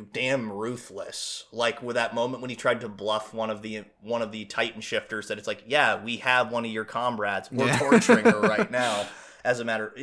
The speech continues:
Speaker 1: so it just kinda goes to show you that war has a really big tendency to change people, and
Speaker 2: Yeah.
Speaker 1: Armin is certainly becoming more cold and more ruthless as time goes. And that was, we only saw a snippet of that. I only see that happening more going forward.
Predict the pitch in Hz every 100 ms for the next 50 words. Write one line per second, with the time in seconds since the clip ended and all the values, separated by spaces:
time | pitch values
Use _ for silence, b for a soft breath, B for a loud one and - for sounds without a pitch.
0 | 139 - 208 185 185 214 208 202 190 175
1 | 165 143 - 143 131 131 127 - b b
2 | - 104 180 294 277 196 110 107 151 143
3 | 117 98 113 113 117 113 117 127 - -
4 | - 107 104 - 90 - 92 92 110 113
5 | - 120 120 143 220 151 110 143 139 127
6 | 117 110 117 107 107 113 107 - 117 120
7 | 110 110 110 104 107 113 - 95 - 101
8 | - 98 101 98 98 101 b b b -
9 | 117 117 - 135 165 226 - 165 208 202
10 | 160 - 123 131 165 170 175 175 - 131
11 | 139 151 147 123 - 135 123 110 117 110
12 | 113 110 107 101 110 117 120 113 104 107
13 | 107 101 101 104 101 92 92